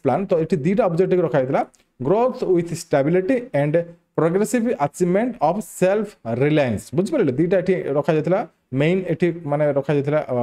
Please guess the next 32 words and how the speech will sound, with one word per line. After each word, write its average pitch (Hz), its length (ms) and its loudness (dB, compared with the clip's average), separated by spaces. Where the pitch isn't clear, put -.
ଡିମାଣ୍ଡ 147 280 0
ରଖାଯାଇଥିଲା 139 400 0
ନା 175 120 -2
growth 185 300 0
of 170 60 -2
stability, 147 420 0
ମାନେ 143 120 0
କେମି-, 160 240 -2
ଦେଶ 151 300 -2
ଯୋଉ 196 220 0
ପ୍ରିଭିୟସଲି 185 380 0
ଏଠି 185 200 2
କ୍ରାଇସିସରେ 170 600 0
ଯାଇଥିଲା, 165 380 2
ତ 170 140 -8
ସେ 170 140 -4
କ୍ରାଇସିସକୁ 170 480 -2
କେମିତି 170 260 0
ଷ୍ଟେବଲ୍ 165 460 0
ମେଣ୍ଟେନ୍ 175 320 0
କରିବା 165 220 0
ପାଇଁ 170 180 0
ଏଠି 165 140 -2
ଗୋଟେ 147 200 0
ଗୋଟେ 151 140 0
ଜିନିଷ 156 120 -4
ରଖାଯାଇଥିଲା, 151 440 0
growth 160 320 2
with 151 180 -4
stability 143 520 0
and 185 80 0
progressive 180 380 0